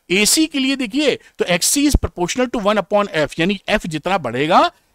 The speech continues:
उतना एक्स, F अगर आप बढ़ाओगे तो एक्ससी will be down।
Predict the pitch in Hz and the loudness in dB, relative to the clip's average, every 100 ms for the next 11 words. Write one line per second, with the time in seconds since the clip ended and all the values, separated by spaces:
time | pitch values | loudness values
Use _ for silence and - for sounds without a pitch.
0 | _ _ _ - 175 233 269 170 175 - | _ _ _ -2 0 2 2 2 -2 -4
1 | - 202 - 147 196 180 170 135 110 117 | -2 -4 -2 -2 2 2 0 -4 -2 0
2 | 170 240 339 - _ - - 185 - - | 0 0 0 -2 _ -8 -4 -2 0 0
3 | 269 214 180 254 370 370 _ - 135 143 | 0 -2 -2 0 0 -2 _ -8 0 2
4 | 117 | 2